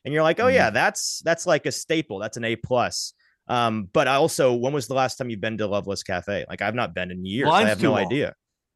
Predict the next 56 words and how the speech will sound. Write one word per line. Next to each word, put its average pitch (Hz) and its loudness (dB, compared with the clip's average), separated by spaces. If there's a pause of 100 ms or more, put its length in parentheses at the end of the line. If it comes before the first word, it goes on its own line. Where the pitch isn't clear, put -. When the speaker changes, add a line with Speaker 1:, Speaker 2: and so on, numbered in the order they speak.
Speaker 1:
Yeah, 143 4
exactly. 139 4
Speaker 2:
Yeah. 98 6 (340)
Speaker 1:
But, 139 0
but 175 4
I 165 4
know 170 4
if 180 0
I 165 4
go 143 4
back, 135 2
like, 117 -2 (140)
I'm 135 -2
gonna 160 0
be 151 2
reminded 120 -2
this. - 0 (340)
Why, 139 0
why 117 2
did 170 2
I 110 0
stop? 139 -2
Why 143 0
did 165 4
I 160 6
give 123 -2
up 131 -2
on 107 -4
this? - -10
Like, 113 -2
this 160 2
was, 127 -2
this 147 -2
was 123 -2
a 117 -2
deal. 104 -6 (380)
So 147 0
that's 180 2
kinda 226 0
the 156 0
first 147 0
one 143 0
that - 4
Speaker 2:
Right. - 4
Speaker 1:
came 135 0
to 117 0
mind 113 -2
for 107 -4
me. 104 -2 (400)
Um, 113 0 (320)
for, 180 2
for - -2
Andre 226 0
Dillard, 117 -4
he 185 -6
was, 196 -4